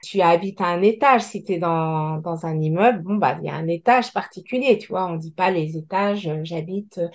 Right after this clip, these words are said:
à l'étage C, à l'étage D. » Non, il y a un nombre. Tout ça, c'est, c'est des choses qui permettent déjà de, d'avoir des repères, euh, pour, euh,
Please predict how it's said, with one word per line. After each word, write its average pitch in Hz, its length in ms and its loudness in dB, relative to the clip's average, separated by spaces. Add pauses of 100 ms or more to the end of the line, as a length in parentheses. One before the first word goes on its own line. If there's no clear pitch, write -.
(160)
à 165 100 0
l'étage 160 420 -2
C, 202 720 4
à 165 60 0
l'étage 160 500 -6
D. » 240 220 2
Non, 185 240 -2
il 156 60 -2
y 151 40 -4
a 143 60 -6
un 165 100 -4
nombre. 226 500 -2
Tout 226 120 -6
ça, 302 180 6
c'est, 233 320 0
c'est 208 120 0
des 202 160 4
choses 262 280 -2
qui 208 160 -2
permettent 208 540 0 (420)
déjà 202 300 4
de, 180 160 -2
d'avoir 175 320 2
des 170 100 0
repères, 208 720 -2 (420)
euh, 156 840 0 (380)
pour, 160 120 2
euh, 151 320 -2